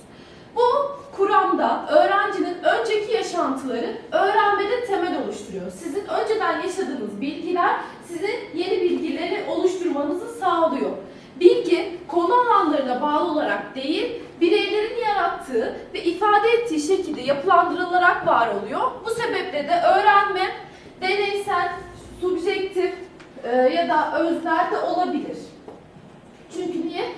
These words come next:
Kişiye göre değişir ya da değişmez, o hiç fark etmiyor. Öğrenci merkezli öğrenmeyi temel alır yapılandırmacı yaklaşım ve öğrenme sürecinde de öğrenci katılımı önemli.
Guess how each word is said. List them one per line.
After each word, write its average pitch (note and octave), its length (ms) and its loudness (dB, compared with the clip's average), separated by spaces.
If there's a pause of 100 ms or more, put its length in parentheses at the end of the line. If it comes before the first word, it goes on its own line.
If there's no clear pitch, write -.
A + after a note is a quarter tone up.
(240)
Kişiye F#4+ 340 4
göre C4+ 420 -2
değişir F4+ 520 -2
ya G#4 120 -4
da F#4 120 -4
değişmez, D#4+ 440 -4 (160)
o F4 160 -6
hiç E4+ 100 -6
fark - 360 -2
etmiyor. - 340 -14 (520)
Öğrenci A4+ 440 4 (160)
merkezli F#4+ 420 0
öğrenmeyi G#4 600 0
temel G#4 300 0
alır E4 180 -2
yapılandırmacı A#3+ 800 -6
yaklaşım A3 520 -6 (380)
ve D#4+ 100 -2
öğrenme G4+ 460 6 (120)
sürecinde C#4+ 560 0
de D4 240 0 (140)
öğrenci G4+ 540 4
katılımı G#4 500 2
önemli. F4+ 640 0